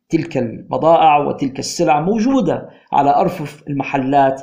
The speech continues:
في جميع بلادنا العربية، وكذلك عندهم فروع لتلك المطاعم الرديئة،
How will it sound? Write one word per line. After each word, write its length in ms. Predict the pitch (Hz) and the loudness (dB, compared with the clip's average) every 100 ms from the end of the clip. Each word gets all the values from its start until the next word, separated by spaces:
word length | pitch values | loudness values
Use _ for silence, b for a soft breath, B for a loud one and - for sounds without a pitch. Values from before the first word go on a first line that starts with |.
| B B | B B
في 100 | - | -6
جميع 460 | 160 151 151 165 151 | -2 0 2 2 2
بلادنا 440 | 143 147 143 135 | 0 0 0 0
العربية، 440 | 127 127 139 180 170 | 0 0 0 0 0
وكذلك 480 | 165 170 180 170 147 | 0 -2 0 -2 -2
عندهم 280 | 170 147 | -2 -2
فروع 460 | 131 - 151 156 143 | -6 -4 0 2 2
لتلك 380 | 135 131 139 139 | 0 -4 -4 -4
المطاعم 640 | 127 127 127 131 143 143 | -6 -6 0 2 2 2
الرديئة، 920 | 131 135 - 143 151 135 151 131 127 | -2 -6 -8 -6 -4 -2 -2 0 -2